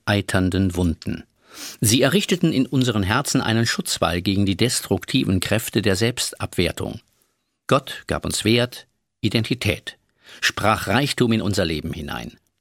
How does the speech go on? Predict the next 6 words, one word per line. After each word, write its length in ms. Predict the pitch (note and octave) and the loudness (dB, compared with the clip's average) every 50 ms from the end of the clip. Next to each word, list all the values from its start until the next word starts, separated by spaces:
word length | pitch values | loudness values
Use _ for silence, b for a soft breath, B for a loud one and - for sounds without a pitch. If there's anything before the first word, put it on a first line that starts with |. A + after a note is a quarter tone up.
| _ _ _ | _ _ _
vergewisserte 600 | - B2 A#2 G2 F#2+ E3 - - D#3 B2 - A2+ | -2 0 0 2 2 2 4 2 2 2 2 2
uns 240 | G2+ A2+ A2 - - | 2 2 0 0 0
seine 400 | - G2+ A#2 C3+ C#3 C#3 - - | 2 2 4 4 2 2 2 2
Annahme 440 | A#2+ A2 A2 A2 G#2 G#2 G#2 G#2+ | 2 2 4 2 2 2 2 0
und 180 | A2+ A#2+ A#2 - | 0 -2 -2 0
Wertschätzung. 640 | G2+ F2+ - - - - - - - - - - | -2 -2 -2 -2 -6 -6 -6 -8 -8 -8 -10 -14